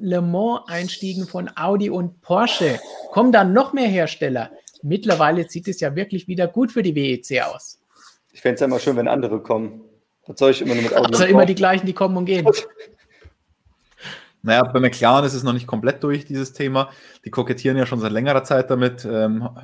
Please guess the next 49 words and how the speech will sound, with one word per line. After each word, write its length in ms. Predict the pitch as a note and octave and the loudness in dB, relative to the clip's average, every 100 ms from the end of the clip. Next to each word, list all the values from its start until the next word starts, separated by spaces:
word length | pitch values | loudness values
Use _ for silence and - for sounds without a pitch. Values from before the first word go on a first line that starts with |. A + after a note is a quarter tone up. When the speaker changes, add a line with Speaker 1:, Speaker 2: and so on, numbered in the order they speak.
| C#3 | -20
Speaker 3:
Zach 260 | - B2 A#2+ | -8 -6 -2
Brown 220 | A2+ B2 | 2 2
hat 80 | A#2+ | 0
uns 120 | A#2 | 0
jetzt 160 | A#2+ A#2 | -2 -2
am 120 | A2 | -2
Wochenende 300 | B2 C3 A#2 | -2 -2 -2
erst 180 | A#2 B2 | -2 -4
erzählt, 320 | A#2 A2+ A2 | -6 -4 0
ja, 160 | G#2 - | 2 2
Formel 240 | G#2+ G#2 | -2 -2
E 140 | A#2 | -2
ist 100 | D3 | -4
ein 80 | C3+ | -4
Thema 240 | C3+ C3 B2 | -4 -4 -2
für 100 | B2+ | -4
McLaren, 460 | A#2 - B2 C3 C3 - - - | -4 0 2 2 -2 -14 -20 -4
weil 120 | A2 | -2
sie 60 | A2 | 0
nicht 160 | A2+ | 0
mehr 80 | A#2+ | -2
Batterieeinheitslieferant 1080 | A2 G#2+ G#2+ B2 A2 A2+ - A#2+ A2 A2 A#2+ | -2 0 0 0 2 0 0 0 2 4 2
sind 140 | A2+ | 0
und 80 | G#2 | -2
deswegen 300 | G#2 - G#2+ | -2 -2 2
da 100 | G#2 | 2
auch 180 | G2+ G2 | 2 0
teilnehmen 400 | - A2 B2+ B2+ | 0 2 4 4
dürfen. 220 | B2+ G2+ - | 2 0 2
Aber 420 | A#2 C3+ E3 E3 - _ | 4 6 2 0 -12 _
auch 400 | - B2 C#3 - - _ | 0 4 2 0 -16 _
dieses 280 | B2+ A#2+ A2+ | -10 -8 -8
L 160 | - A#2+ | -4 -2
M 140 | A#2+ | -2
D 100 | A#2+ | -2
H-Reglement, 1000 | A2+ A#2 B2+ - A#2+ A2+ A2 G#2+ A#2 B2 - _ - | -2 -2 -2 -4 -2 0 2 4 4 2 -4 _ -10
das 100 | A#2+ | -4
man 140 | A2 | 0
dann 160 | G#2+ A2+ | 0 2
haben 260 | A2 A2+ | 2 2
wird 160 | A2+ A2+ | 0 0
in 140 | A2 | -2
der 100 | G#2+ | -2
Langstreckenweltmeisterschaft, 960 | G#2+ G#2+ - A2 G#2 G#2+ G#2+ G#2+ G#2 - | -2 -4 -4 0 0 0 -2 -2 -4 -4
ist 100 | G#2+ | -8
ein 60 | G#2 | -4
Thema 240 | G#2+ G#2+ | 0 0
für 140 | G#2 | 0
McLaren. 460 | G2+ G2+ A2 B2 C3+ | -2 0 2 4 2